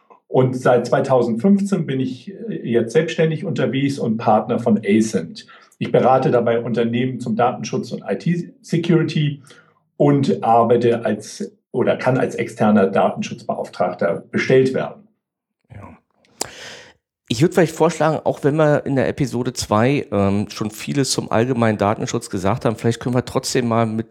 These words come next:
Speaker 2: zwei kurzen Wiederholungsfragen beginnen. Ähm, lass uns vielleicht doch am Anfang noch mal ganz kurz abgrenzen,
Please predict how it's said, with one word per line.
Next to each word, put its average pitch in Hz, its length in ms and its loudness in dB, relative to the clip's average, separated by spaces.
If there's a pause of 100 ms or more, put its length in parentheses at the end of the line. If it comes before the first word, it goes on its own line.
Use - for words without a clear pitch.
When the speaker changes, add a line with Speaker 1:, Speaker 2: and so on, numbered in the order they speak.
(140)
Speaker 2:
zwei 117 360 0
kurzen 131 540 -6
Wiederholungsfragen 107 880 0
beginnen. 104 380 -2 (680)
Ähm, 117 400 2 (680)
lass 131 200 2
uns 180 120 0
vielleicht 151 200 2
doch 139 120 2
am 120 120 0
Anfang 151 260 -2
noch 131 100 -2
mal 123 100 2
ganz 123 260 -2
kurz - 320 -4
abgrenzen, 131 760 -2